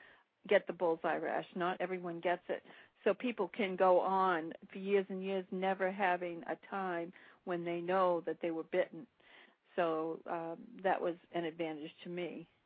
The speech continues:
to know the time. And, um, then I, uh, I started feeling really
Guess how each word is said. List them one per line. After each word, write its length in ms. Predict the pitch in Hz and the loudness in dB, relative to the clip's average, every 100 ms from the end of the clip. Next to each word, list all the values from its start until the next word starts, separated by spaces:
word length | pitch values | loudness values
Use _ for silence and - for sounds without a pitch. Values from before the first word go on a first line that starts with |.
| _ _ _ - | _ _ _ -14
to 80 | 180 | -8
know 240 | 165 156 147 | -4 -2 -2
the 120 | 160 - | -6 -4
time. 360 | 175 135 120 - _ - - _ _ _ _ - | -4 -4 -8 -12 _ -20 -20 _ _ _ _ -2
And, 340 | 190 185 185 | 0 2 4
um, 300 | 175 165 170 - - _ - - | 2 2 -2 -14 -20 _ -18 2
then 200 | 220 226 | 6 6
I, 240 | 226 196 - | 4 0 0
uh, 360 | 190 180 175 - | 2 2 2 4
I 140 | 196 190 | 2 2
started 320 | - 240 220 - | 0 0 0 -2
feeling 380 | 220 202 190 190 - | -2 -2 -6 -8 -10
really 500 | 208 247 285 240 | -6 -2 -2 -2